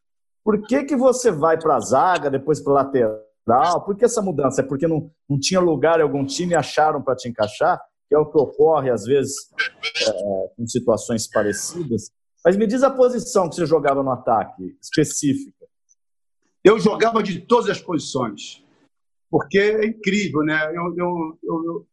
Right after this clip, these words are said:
Speaker 2: eu, eu tô, eu vejo, às vezes, com grandes jogadores, né?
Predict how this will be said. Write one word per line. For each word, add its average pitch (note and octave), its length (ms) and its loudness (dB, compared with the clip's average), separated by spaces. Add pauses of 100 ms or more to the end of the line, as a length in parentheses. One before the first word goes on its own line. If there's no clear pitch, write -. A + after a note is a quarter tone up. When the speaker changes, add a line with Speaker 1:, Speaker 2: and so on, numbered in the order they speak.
Speaker 2:
eu, E3+ 360 -2
eu E3+ 140 -8
tô, F#3+ 180 2
eu D#3+ 80 2
vejo, F3+ 240 2
às C#3+ 120 -4
vezes, F#3+ 240 -6
com D#3+ 120 -2
grandes F3 320 0
jogadores, C#3+ 600 -2 (140)
né? - 120 -12